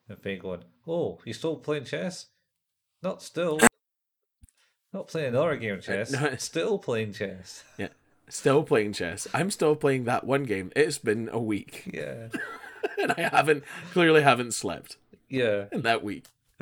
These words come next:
Speaker 1: And then, uh, <clears throat> the final move happens. Chessmaster X goes, "Ha ha! Boop, checkmate."
Speaker 2: Yep.
Speaker 1: I don't even know how you can
Speaker 2: And, uh,
Speaker 1: make a
Speaker 2: poor,
Speaker 1: game.
Speaker 2: poor Ed collapses.
Speaker 1: Yeah.
Speaker 2: <laughs>
Speaker 1: I can't think of having a game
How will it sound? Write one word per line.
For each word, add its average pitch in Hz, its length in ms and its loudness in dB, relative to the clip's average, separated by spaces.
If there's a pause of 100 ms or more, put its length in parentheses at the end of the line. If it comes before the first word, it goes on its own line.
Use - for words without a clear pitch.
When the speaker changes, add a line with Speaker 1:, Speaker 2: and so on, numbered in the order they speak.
(360)
Speaker 1:
And 113 180 -8
then, 107 240 -2
uh, 104 380 2 (300)
<clears throat> - 220 -20
the 123 80 -8
final 117 280 0
move 107 220 0
happens. 95 520 -6 (960)
Chessmaster 110 500 -6
X 95 200 -6
goes, 92 200 -6
"Ha - 80 -2
ha! 110 520 -2 (380)
Boop, 262 180 -6 (260)
checkmate." 165 540 -8 (1800)
Speaker 2:
Yep. 107 200 -10 (100)
Speaker 1:
I 120 40 -10
don't 110 180 -10
even 98 100 -10
know 90 100 -10
how 87 80 -10
you 87 180 -10
can 92 160 -16
Speaker 2:
And, 92 120 -8
uh, 92 240 -4
Speaker 1:
make 101 120 -12
a - 20 -16
Speaker 2:
poor, 113 140 0
Speaker 1:
game. 95 120 -8
Speaker 2:
poor 120 160 2
Ed 107 280 2
collapses. 98 680 -2 (180)
Speaker 1:
Yeah. 104 320 -8 (500)
Speaker 2:
<laughs> - 500 -16
Speaker 1:
I 131 40 -8
can't 120 280 -8
think 104 200 -10
of 98 100 -6
having 107 220 -6
a 98 60 -10
game 87 360 -10